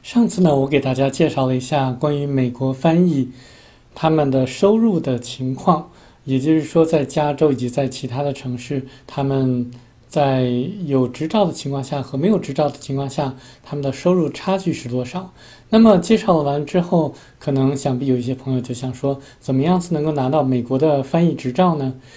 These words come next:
其实对于在中国的口译译员来讲的话，并不是特别的难，只要你能够来美国参加这个考试就可以了，它并没有任何的国籍以及工作许可的限制。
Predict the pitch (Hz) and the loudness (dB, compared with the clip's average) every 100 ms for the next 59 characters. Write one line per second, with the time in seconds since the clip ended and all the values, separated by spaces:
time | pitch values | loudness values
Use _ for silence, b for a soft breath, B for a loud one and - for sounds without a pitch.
0 | B B - 190 202 214 208 208 185 170 | B B -4 -2 -2 0 0 4 2 4
1 | 226 233 226 143 127 123 117 117 131 135 | 4 4 4 0 2 0 -2 -2 -2 0
2 | 143 131 127 123 139 139 - 131 123 208 | 2 2 2 -2 -6 -8 -4 -4 -2 0
3 | 175 147 143 - 143 127 120 117 123 131 | 0 -2 -6 -6 -2 0 0 -2 -4 -8
4 | B B B - 139 156 135 127 127 135 | B B B 0 2 4 2 2 0 4
5 | 170 151 139 151 127 120 127 131 - 160 | 4 4 0 0 -2 -2 -4 -4 -4 -4
6 | 160 170 135 - 127 - 170 139 120 - | 0 0 -2 -6 -8 -4 -2 -4 -6 -8
7 | 180 190 - B B B 165 156 175 151 | -8 -8 -12 B B B -4 0 2 2
8 | 143 143 135 135 131 131 127 139 139 139 | 0 0 -2 -2 -4 0 2 2 0 -6
9 | 151 143 135 131 156 151 139 - 147 - | -4 -4 -4 -4 -4 -4 -6 -6 -8 -8
10 | 151 139 - 170 131 175 190 | -10 -2 2 2 0 -6 -8